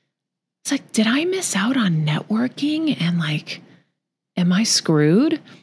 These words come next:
And I remember people like, "Oh my God, I have my reel ready. They're gonna get it to the executive at E," and all this stuff. And, and I remember this. And I was like, "Wow, I, I was stupid. I, what did I do wrong?"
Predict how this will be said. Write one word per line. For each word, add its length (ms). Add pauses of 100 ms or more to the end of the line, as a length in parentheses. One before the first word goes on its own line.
(240)
And 100
I 100
remember 380
people 360
like, 400
"Oh 80
my 100
God, 240
I 60
have 180
my 80
reel 380
ready. 400
They're 160
gonna 160
get 160
it 80
to 100
the 100
executive 520
at 140 (100)
E," 480
and 100
all 120
this 140
stuff. 300
And, 180 (160)
and 120
I 40
remember 520
this. 560 (720)
And 80
I 20
was 120
like, 120
"Wow, 360
I, 160 (140)
I 120
was 140
stupid. 560
I, 240 (880)
what 160
did 160
I 60
do 240
wrong?" 420